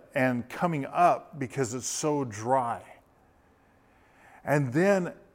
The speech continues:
every once in a while you'd see, not, not cacti, okay? And in case you're wondering, the plural of cactus is cacti, okay?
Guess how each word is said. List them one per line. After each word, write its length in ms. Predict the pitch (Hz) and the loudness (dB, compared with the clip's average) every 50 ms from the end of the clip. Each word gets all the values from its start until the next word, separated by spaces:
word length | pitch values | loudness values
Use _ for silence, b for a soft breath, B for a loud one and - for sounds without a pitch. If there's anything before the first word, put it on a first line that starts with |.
| - | -10
every 240 | - 151 170 220 240 | -6 -4 0 0 2
once 340 | 208 208 214 196 - - - | 2 2 2 2 0 -2 -2
in 60 | 170 | -2
a 20 | |
while 320 | 151 143 135 156 165 165 156 | -2 2 4 4 6 6 4
you'd 240 | 139 135 139 131 135 | 4 2 0 -2 -2
see, 440 | - - - - 156 143 139 135 | -4 -6 -2 0 0 0 0 -2
not, 540 | 113 95 90 120 139 - 113 - - - - | -4 -4 0 2 2 2 2 0 -8 -16 -14
not 520 | - 135 127 135 170 196 185 - - - - | -8 -2 2 2 2 2 0 -4 -16 -12 -4
cacti, 520 | - 190 180 165 - - 107 95 98 98 - - - | 2 2 2 2 2 -2 -2 -2 -2 -6 -10 -12 -12
okay? 340 | 139 123 - - 120 113 120 | -12 -10 -4 -4 -4 -4 -4
And 180 | 123 131 135 131 | -4 -2 -2 -2
in 80 | 123 | 0
case 260 | 123 160 160 147 - | 2 0 0 0 2
you're 80 | - 180 | 0 0
wondering, 480 | 170 170 160 139 127 123 120 117 120 b b b b b b b b b b b b b b b b - | 2 2 2 2 2 0 0 0 -4 b b b b b b b b b b b b b b b b -4
the 100 | 131 127 | -4 -4
plural 360 | - - - 170 170 175 180 185 | -2 6 8 8 10 10 8 6
of 140 | 160 - | 4 0
cactus 540 | - - 180 175 175 170 - 180 170 - - | -4 2 4 4 4 4 2 -2 -2 0 0
is 160 | 127 117 - | -4 -4 -4
cacti, 600 | - - - 147 131 117 - - 127 117 101 92 - - - - | -4 0 2 2 2 2 2 2 2 4 4 2 -2 -8 -12 -8
okay? 440 | 131 117 - - 131 120 117 123 | -6 -6 -2 0 0 0 0 -2